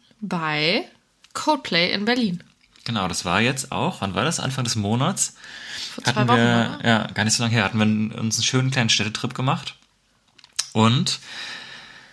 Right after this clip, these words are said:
Speaker 2: mal eine schöne Stadionshow angeguckt, was auch bisher nicht oft vorgekommen ist. Ich glaub,
Speaker 1: Für mich noch nie.
Speaker 2: Bei dir noch nie und bei mir auch erst einmal. Das war tatsächlich auch Coldplay.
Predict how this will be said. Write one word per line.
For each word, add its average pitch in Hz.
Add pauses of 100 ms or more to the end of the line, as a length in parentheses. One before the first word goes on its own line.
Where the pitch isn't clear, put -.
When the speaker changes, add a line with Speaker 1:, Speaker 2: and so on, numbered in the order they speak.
(840)
Speaker 2:
mal 101
eine 113
schöne 120
Stadionshow 95
angeguckt, 87
was 107
auch 110
bisher 123
nicht 131
oft 139
vorgekommen 170
ist. 107
Ich 113
glaub, 107 (1080)
Speaker 1:
Für 226
mich 180
noch 196
nie. 214
Speaker 2:
Bei 135
dir 101
noch 90
nie 104
und 135
bei 123
mir 113
auch 101
erst -
einmal. 101
Das 113
war 117
tatsächlich 123
auch 165
Coldplay. 90